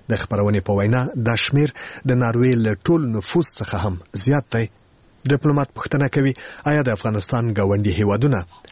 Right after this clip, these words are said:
له افغان کډوالو سره د مرستې په برخه کې کافي اقدامات کوي؟ او وړاندې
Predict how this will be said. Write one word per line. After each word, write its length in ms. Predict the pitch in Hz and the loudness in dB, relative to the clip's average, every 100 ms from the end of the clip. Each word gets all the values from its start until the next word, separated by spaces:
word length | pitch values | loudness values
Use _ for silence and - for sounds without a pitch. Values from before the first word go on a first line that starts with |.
| - | -2
له 60 | 131 | -2
افغان 300 | - 127 127 - | 0 -2 -2 -2
کډوالو 360 | 107 120 120 107 | -2 0 0 0
سره 120 | 110 95 | -2 -2
د 140 | 98 | 0
مرستې 280 | 107 110 101 - | 0 -2 -4 -2
په 60 | 117 | -2
برخه 220 | 131 131 143 | 0 -2 0
کې 80 | 131 - - - | -2 -6 -16 -4
کافي 300 | 113 - 131 123 - | -4 0 0 0 0
اقدامات 420 | 107 107 110 117 - 113 | -4 -2 0 0 -2 0
کوي؟ 200 | 123 147 _ - - - | 2 0 _ -20 -10 -2
او 60 | 139 | 2
وړاندې 280 | 143 143 | 2 2